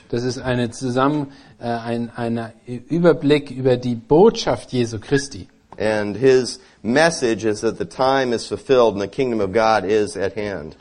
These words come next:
Speaker 1: Und seine Botschaft ist die Botschaft, äh, wo, die Botschaft Jesu Christi und dann die Zeit ist erfüllt.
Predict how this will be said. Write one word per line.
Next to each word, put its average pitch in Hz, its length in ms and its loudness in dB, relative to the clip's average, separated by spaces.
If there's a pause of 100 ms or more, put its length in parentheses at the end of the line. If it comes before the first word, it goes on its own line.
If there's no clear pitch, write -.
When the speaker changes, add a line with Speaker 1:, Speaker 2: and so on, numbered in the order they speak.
(380)
Speaker 1:
Und 123 240 -6
seine 123 280 -2
Botschaft 139 560 0
ist 127 400 -6
die 117 260 -6 (320)
Botschaft, 135 640 -2
äh, 117 380 0
wo, 127 120 -12 (1300)
die 113 180 -4
Botschaft 135 460 0
Jesu 123 200 2
Christi 135 340 0
und 120 140 -2
dann 117 200 -2
die 113 140 -8
Zeit 123 300 0
ist 117 120 -12
erfüllt. 104 420 -8